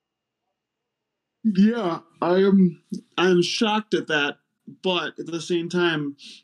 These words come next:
people don't wanna drop their best players to go get a guy on bye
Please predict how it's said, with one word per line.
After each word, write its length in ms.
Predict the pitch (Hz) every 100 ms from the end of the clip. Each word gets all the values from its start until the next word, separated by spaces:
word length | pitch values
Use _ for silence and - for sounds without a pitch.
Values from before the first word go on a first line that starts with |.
| _ _ _ _ _ _ _ _ _ _ 170 151
people 240 | 180 175
don't 200 | 165 165
wanna 160 | 170 160
drop 360 | 139 160 165 156
their 140 | 151
best 300 | 147 143 -
players 520 | 170 160 147 139 135
to 100 | -
go 120 | 147 143
get 120 | 147
a 60 |
guy 260 | 135 143 143
on 160 | 139 135
bye 400 | 143 139 127